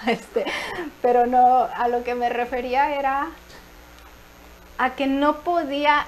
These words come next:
ser, este, a eso me refiero con que a veces puede haber diferencias invisibles, ¿no? A que quieres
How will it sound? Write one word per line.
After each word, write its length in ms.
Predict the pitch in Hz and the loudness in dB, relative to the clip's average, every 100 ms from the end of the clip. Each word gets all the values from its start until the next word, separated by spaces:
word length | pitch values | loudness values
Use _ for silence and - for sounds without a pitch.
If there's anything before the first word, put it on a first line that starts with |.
| - | -8
ser, 500 | - - 285 254 208 214 - | -12 0 2 2 0 -6 -14
este, 1080 | 214 220 214 214 - - - 190 196 196 190 214 - - - - - 165 - | -12 -10 -10 -12 -20 -20 -12 -8 -6 -6 -8 -12 -20 -20 -20 -20 -12 -10 -6
a 140 | 220 | -4
eso 160 | 220 277 | -4 -4
me 120 | 277 | -4
refiero 400 | 240 220 226 220 | -4 -4 -6 -6
con 140 | 226 208 | -8 -8
que 80 | |
a 40 | 196 | -8
veces 220 | 196 226 | -8 -10
puede 200 | - 220 | -6 -6
haber 200 | 208 208 | -4 -8
diferencias 520 | 233 233 202 202 220 | -10 -10 -12 -12 -12
invisibles, 720 | 240 233 208 - 277 254 208 - - - - - - | -12 -12 -14 -12 -10 -8 -12 -16 -20 -20 -20 -20 -20
¿no? 280 | 233 220 214 - - | -14 -12 -12 -12 -8
A 100 | 214 | -8
que 140 | 233 | -8
quieres 520 | 233 - 269 277 302 | -10 -4 0 0 0